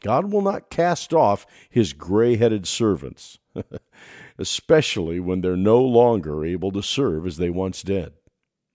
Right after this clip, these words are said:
In fact, the longer we walk with him and talk with him, the more there is to tell to others, especially the next generation.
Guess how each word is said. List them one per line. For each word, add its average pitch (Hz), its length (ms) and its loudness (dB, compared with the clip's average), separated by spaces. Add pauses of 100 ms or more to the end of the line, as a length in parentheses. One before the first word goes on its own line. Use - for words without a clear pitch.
In 104 120 -8
fact, 147 300 2 (260)
the 107 100 4
longer 160 440 4
we 170 220 -2
walk 117 400 0
with 80 160 -8
him 73 220 -14 (440)
and 82 160 -16
talk 117 300 -4
with 160 160 -4
him, 180 260 -8 (800)
the 85 80 -8
more 104 400 2
there 127 260 4
is 123 180 0
to - 140 -4
tell 127 340 -2
to 113 140 -2
others, 110 420 -4 (260)
especially 120 800 -4
the 123 120 -4
next 110 260 -6
generation. 143 680 -4